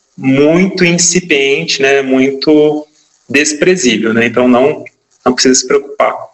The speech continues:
com essa questão, não. Apesar de ser extraterrestre, né, não, <laughs> não vai te fazer mal, né? Existe muito essa crença, né? Tudo que seria extraterrestre poderia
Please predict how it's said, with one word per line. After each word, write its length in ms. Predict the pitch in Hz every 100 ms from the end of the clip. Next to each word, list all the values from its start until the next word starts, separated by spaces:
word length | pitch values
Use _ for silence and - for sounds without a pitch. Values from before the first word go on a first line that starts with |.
| _ _
com 140 | - 127
essa 220 | 135 143
questão, 420 | - - - 147
não. 160 | 180 - _ _
Apesar 240 | 127 139
de 80 | 147
ser 380 | - 151 185 -
extraterrestre, 1080 | - 190 196 190 180 135 131 202 104 - 131
né, 240 | 139 - _ _ _ _ _ _
não, 320 | - 123 143 147
<laughs> 120 | - 139
não 140 | 139
vai 160 | 135 139
te 100 | -
fazer 280 | 147 139
mal, 300 | 160 127 113
né? 440 | 110 113 113 113 - _ _ _ _
Existe 360 | - 131 156 156
muito 260 | 156 180 185
essa 220 | 180 165
crença, 500 | - 147 147 143 127
né? 280 | 127 131 - _ _ _
Tudo 220 | - 190 240
que 120 | 185
seria 520 | - 185 151 170 202
extraterrestre 800 | 175 - - 175 131 147 156 196
poderia 840 | - 185 175 151 156 185 - -